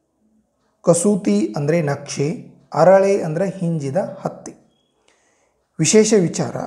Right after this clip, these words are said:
ಜವೆ ಅಂದ್ರೆ ಒಂದು ಬಗೆಯ ಧಾನ್ಯ, ಗವಲಿ ಅಂದ್ರೆ ಪಾಯಸ ಮಾಡುವ ಶಾವಿಗೆಯಂತಹ ಒಂದು ಪದಾರ್ಥ.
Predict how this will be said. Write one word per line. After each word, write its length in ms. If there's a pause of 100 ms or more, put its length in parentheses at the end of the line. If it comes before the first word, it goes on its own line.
(440)
ಜವೆ 340 (360)
ಅಂದ್ರೆ 260
ಒಂದು 440
ಬಗೆಯ 420 (260)
ಧಾನ್ಯ, 240 (840)
ಗವಲಿ 500
ಅಂದ್ರೆ 340 (460)
ಪಾಯಸ 460
ಮಾಡುವ 640
ಶಾವಿಗೆಯಂತಹ 1300 (260)
ಒಂದು 180
ಪದಾರ್ಥ. 440